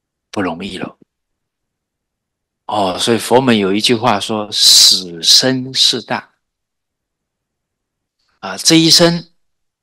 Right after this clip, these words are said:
这个生命结束了，因为身体是机器，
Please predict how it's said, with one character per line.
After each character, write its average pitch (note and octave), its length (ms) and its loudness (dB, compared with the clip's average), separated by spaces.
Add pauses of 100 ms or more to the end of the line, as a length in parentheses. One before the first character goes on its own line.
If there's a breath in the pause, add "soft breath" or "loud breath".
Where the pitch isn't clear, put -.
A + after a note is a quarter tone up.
(360)
这 - 120 -4
个 C3+ 80 -8
生 - 280 4 (120)
命 E3+ 280 -2 (840)
结 G#2+ 160 -8
束 D3 260 -4 (100)
了， - 300 -10 (880)
因 D3+ 160 -8
为 D#3 100 0
身 E3 400 2
体 F3+ 200 -8
是 - 180 0
机 - 240 0
器， - 420 0